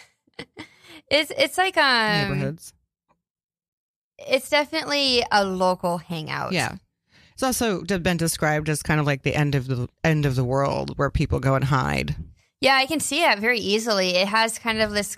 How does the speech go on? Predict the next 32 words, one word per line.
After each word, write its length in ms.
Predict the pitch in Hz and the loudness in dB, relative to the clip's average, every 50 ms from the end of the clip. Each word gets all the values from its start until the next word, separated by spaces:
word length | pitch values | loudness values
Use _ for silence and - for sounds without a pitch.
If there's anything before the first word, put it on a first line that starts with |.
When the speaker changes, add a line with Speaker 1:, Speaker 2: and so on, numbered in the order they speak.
| - - - | -16 -12 -4
Speaker 1:
um, 840 | 196 196 196 185 185 180 180 175 175 175 175 170 170 170 170 180 - _ _ _ _ _ _ _ _ - | 0 2 4 4 4 4 2 2 0 0 -2 -2 -4 -6 -6 -8 -12 _ _ _ _ _ _ _ _ 0
like, 200 | 214 202 196 190 | 2 2 2 2
small 260 | - - 226 214 214 | -2 0 2 2 2
town 240 | 208 220 214 196 185 | 4 4 2 2 2
feel 340 | - - 196 190 185 190 190 | 0 0 2 4 4 4 4
where 140 | 185 175 175 | 4 2 2
everyone's 540 | 170 180 180 190 190 190 180 180 175 180 - | 2 0 0 0 0 0 0 0 0 0 -2
kind 280 | - - 180 175 175 | -4 -2 -2 0 0
of 100 | 180 175 | 0 0
on 140 | 180 175 175 | 0 0 0
the 100 | 175 175 | 0 -4
same 320 | - - - 190 185 196 196 | -4 -2 0 0 0 0 0
level. 600 | 175 165 160 165 170 165 160 160 165 165 180 175 _ _ _ _ _ _ _ - | 2 2 2 2 0 -2 0 0 -2 -4 -4 -8 _ _ _ _ _ _ _ -8
You 80 | 220 190 | -4 0
know, 220 | 185 180 175 170 170 | 2 4 2 2 2
like, 240 | 175 175 175 - - | 2 0 0 0 -2
they 80 | 196 | -2
have 240 | 196 202 196 190 180 | 0 2 0 0 0
some 180 | - 202 190 180 | -2 -4 -4 -4
probably, 320 | - - 196 196 196 190 | -4 0 0 2 2 2
like, 180 | 175 170 170 - | 0 0 -2 -4
quite 180 | - 185 180 165 | -2 -2 0 0
wealthy 280 | 170 175 170 - 175 170 | 0 -2 -2 -4 -8 -10
families 500 | - 233 220 220 226 233 226 220 214 - | -4 0 0 0 0 0 -2 -4 -4 -4
who 80 | 220 | -2
might 160 | 208 202 196 196 | 0 0 0 0
have 360 | 180 202 196 190 185 180 175 | 0 2 2 2 2 0 -2
s-, 220 | - - - - _ _ _ - | -8 -12 -12 -12 _ _ _ -8
places 340 | - 202 196 - - 196 | -6 -6 -6 -6 -6 -4
in 100 | 196 190 | -4 -2
Galveston, 680 | 180 185 180 180 180 180 - - - 185 180 180 175 180 165 | 0 2 0 0 0 -4 -6 -6 -6 -6 -4 -4 -4 -4 -2
but 360 | 180 175 170 160 160 - - | -2 0 0 -2 -4 -6 -16